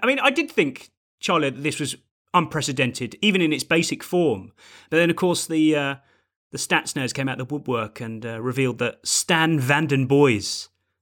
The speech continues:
apparently scored a hat-trick of own goals for Germinal Ekkeren against Anderlecht in nineteen ninety-five. Um, it, this defines him,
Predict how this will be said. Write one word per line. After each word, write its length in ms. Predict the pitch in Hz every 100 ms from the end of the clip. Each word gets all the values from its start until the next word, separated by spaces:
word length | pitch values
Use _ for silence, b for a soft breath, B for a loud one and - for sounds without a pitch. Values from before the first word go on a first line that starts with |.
| _
apparently 380 | - 139 -
scored 220 | 127 - 131
a 40 |
hat-trick 380 | - 160 - 160
of 80 | 135
own 160 | 131 131
goals 240 | 127 127
for 80 | 117
Germinal 560 | - 165 165 147 131 131
Ekkeren 460 | - - 139 107 95 _ _ _ _
against 260 | 131 127 -
Anderlecht 600 | 156 151 135 110 - - - _ _ _ _ -
in 140 | 127
nineteen 380 | 131 127 123 131
ninety-five. 760 | 131 123 123 - 139 110 - - b b -
Um, 420 | 160 156 151 - _
it, 200 | 185 175
this 160 | 202 214
defines 600 | - - 196 202 208 175
him, 360 | 123 104 107